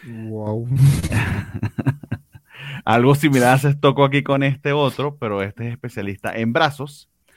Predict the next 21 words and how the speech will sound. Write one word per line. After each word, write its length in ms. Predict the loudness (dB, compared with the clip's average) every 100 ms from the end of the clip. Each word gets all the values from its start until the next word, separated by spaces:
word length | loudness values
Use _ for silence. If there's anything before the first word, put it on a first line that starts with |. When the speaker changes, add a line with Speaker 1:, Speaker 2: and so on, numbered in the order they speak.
| _ _ _ _ _ _
Speaker 2:
y 140 | -2
lo 120 | 0 0
lleva 420 | 0 2 2 2
a 80 | 2
un 200 | 2 4
nivel 720 | 4 4 4 2 0 -2 -4
de 160 | -4
gore, 580 | -4 -2 2 4 2 0 -12 _ _ -8
eh, 640 | -4 -2 -2 -2 -2 -4 -8 -14 -20 -20 -20 _ -4
difícil 420 | -4 -4 -6 -2
de 80 | -2
explicar, 500 | -2 -6 0 0 0
pero 140 | 0
básicamente 400 | 0 0 -4 -4
este, 240 | -4 -4
este 180 | -4 -4
tipo 420 | -4 -2 -2 -4
puede 260 | -2 2 2
regenerar 580 | 2 0 2 0 0 -4
sus 160 | -6 0
brazos 400 | 0 0 -8